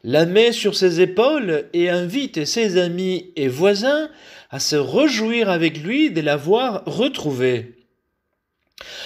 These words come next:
Personne n'est à condamner », il a dit à la femme adultère. « Je ne te condamne pas non plus,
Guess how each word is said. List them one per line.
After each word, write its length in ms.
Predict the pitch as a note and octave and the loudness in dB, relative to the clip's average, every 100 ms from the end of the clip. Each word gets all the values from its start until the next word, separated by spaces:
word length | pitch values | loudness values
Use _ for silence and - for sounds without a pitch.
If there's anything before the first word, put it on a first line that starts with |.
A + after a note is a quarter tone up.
| - - | -10 -2
Personne 960 | C#3 - - D#3 C#3+ C3+ B2+ A#2+ A#2 - | 0 2 2 2 2 -2 -6 -6 -8 -14
n'est 240 | B2+ A#2+ | -14 -8
à 80 | C3 | -8
condamner », 800 | C3 C#3+ B2+ B2+ B2 C3 A#2 A2+ _ _ _ | -6 -8 -4 -4 -2 -4 -4 -8 _ _ _
il 180 | D3+ C3 | -4 0
a 80 | C3 | 0
dit 380 | A#2 B2 C3 - | 0 -4 -4 -4
à 120 | C#3 | -4
la 100 | B2+ | -4
femme 300 | - C#3 A#2+ | -2 -4 -2
adultère. « 840 | A#2+ A2+ A2 A2+ A2 G#2 G2+ - - _ _ _ - - - - | -4 -4 -8 -4 -4 -4 -8 -14 -20 _ _ _ -20 -16 -14 -10
Je 220 | A2+ G#2 F#3+ | -2 4 4
ne 160 | G3 | 4
te 160 | F#3+ F#3 | 2 0
condamne 640 | F#3 F3+ E3+ F3+ E3 D#3 | 2 -2 2 0 2 -2
pas 260 | D3+ E3+ D#3+ | -2 -4 -2
non 180 | D#3 C#3+ | -4 -6
plus, 800 | - C3 C3+ - - - - | -8 -4 -4 -4 -12 -14 -18